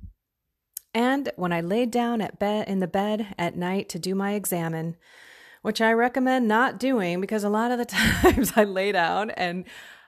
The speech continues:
I'm asleep before I get past, like, you know, ten o'clock in the morning of reviewing my day. But last night I was able to stay awake because I really <laughs> wanted to, to go through my day and say, "How was it really?"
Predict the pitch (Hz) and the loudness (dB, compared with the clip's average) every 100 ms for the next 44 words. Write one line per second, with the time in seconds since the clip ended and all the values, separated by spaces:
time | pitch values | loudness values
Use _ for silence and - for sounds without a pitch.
0 | _ 208 240 220 - 208 196 - 160 147 | _ -8 -6 -4 -4 -4 -4 -6 -10 -8
1 | 160 151 147 147 151 156 - 156 147 - | -6 -4 -4 -6 -6 -6 -6 -6 -6 -6
2 | 147 139 - 170 143 131 - 156 147 143 | -6 -8 -8 -8 -8 -8 -8 -8 -4 -4
3 | 135 143 139 139 139 135 131 127 - 147 | -4 -6 -6 -4 -4 -6 -8 -12 -14 -6
4 | 147 143 147 143 143 135 139 135 - - | -4 -4 -4 -2 -4 -6 -4 -4 -6 -12
5 | - 220 - - - - _ _ _ - | -16 -18 -18 -20 -20 -20 _ _ _ 2
6 | 190 180 170 190 - 175 160 156 151 151 | 2 2 -2 -2 -2 0 0 -2 -4 -2
7 | 165 170 185 185 - 160 175 143 139 - | -2 -2 -4 -4 -2 -2 -2 -4 -6 -8
8 | 185 202 220 214 247 269 269 233 233 220 | -6 -2 0 2 2 2 2 2 2 0
9 | 190 208 - - - 233 240 247 226 214 | -2 -6 -8 -12 2 4 4 2 0 0
10 | 226 214 208 208 196 320 453 392 202 175 | 0 0 0 -2 -2 -2 -2 -4 -8 -4
11 | 240 208 165 143 139 165 190 123 71 | -2 -2 -4 -6 -4 -2 0 -2 -8